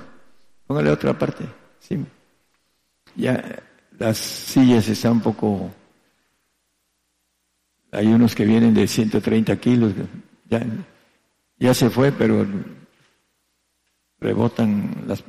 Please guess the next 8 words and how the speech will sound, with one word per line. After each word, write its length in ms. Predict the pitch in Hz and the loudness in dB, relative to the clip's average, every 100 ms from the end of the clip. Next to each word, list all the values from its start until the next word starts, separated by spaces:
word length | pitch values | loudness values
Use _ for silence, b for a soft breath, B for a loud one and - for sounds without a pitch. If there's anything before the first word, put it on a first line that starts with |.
| - | -16
las 200 | 87 98 | -10 -6
doblan, 380 | 101 110 110 101 | -4 -2 -2 -2
¿no? 100 | 110 113 - - _ _ _ _ _ _ _ _ _ _ _ _ _ _ _ _ _ _ _ _ _ _ _ _ _ _ _ _ | -4 -8 -20 -20 _ _ _ _ _ _ _ _ _ _ _ _ _ _ _ _ _ _ _ _ _ _ _ _ _ _ _ _
Bueno. 320 | 113 107 98 110 123 _ _ _ _ _ _ _ _ _ _ _ _ _ _ _ _ _ _ _ _ _ _ _ _ _ _ _ _ _ _ _ - | -4 -2 -2 -4 -10 _ _ _ _ _ _ _ _ _ _ _ _ _ _ _ _ _ _ _ _ _ _ _ _ _ _ _ _ _ _ _ 0
El 120 | 131 | 2
evangelio 1000 | 135 143 165 165 143 117 104 98 90 90 | 2 0 2 4 6 6 4 0 -6 -6
que 800 | 120 110 104 107 104 101 98 95 | 0 2 4 4 2 -2 -4 -2
predican 680 | - 120 120 - 95 87 85 | 2 2 2 -2 -2 -4 -8